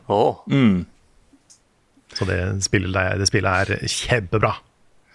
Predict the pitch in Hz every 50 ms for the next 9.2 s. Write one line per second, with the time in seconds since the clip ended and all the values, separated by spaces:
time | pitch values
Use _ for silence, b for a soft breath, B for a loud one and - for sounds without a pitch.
0 | b b b b b b b b b b b b _ _ _ _ 131 120 - 151
1 | - - - 123 123 123 131 139 - 156 - 131 131 135 139 143 139 139 135 139
2 | 139 131 101 101 101 - 139 131 120 120 120 - - 117 - 147 - - 123 104
3 | 104 113 123 120 120 120 120 - 131 123 113 110 117 120 123 127 123 127 127 -
4 | - 131 127 113 107 101 - - - - 101 101 101 110 117 117 - 123 98 87
5 | - - 120 110 113 98 90 87 87 90 - - 110 98 - 101 95 - 101 -
6 | - 101 95 117 127 120 - 113 110 110 110 110 110 110 110 110 113 - - -
7 | _ - _ _ _ _ _ _ _ _ - - _ _ _ 117 117 - - -
8 | 113 113 127 143 156 160 - - 131 131 123 110 - - - - _ - 113 110
9 | 113 117 113